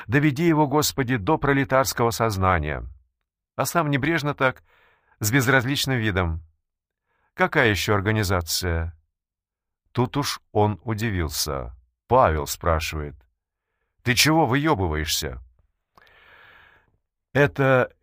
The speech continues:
я себе такую подпольную кличку присвоил, Павел. Документами в тех гиблых местах почти что игнорировали. А Колька рубит:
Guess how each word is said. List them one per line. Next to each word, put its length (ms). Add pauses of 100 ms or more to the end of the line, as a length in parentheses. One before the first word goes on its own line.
я 200
себе 280
такую 340
подпольную 640
кличку 360
присвоил, 540
Павел. 600 (1000)
Документами 840
в 100
тех 180
гиблых 380
местах 420
почти 320
что 240
игнорировали. 720 (520)
А 100
Колька 340
рубит: 400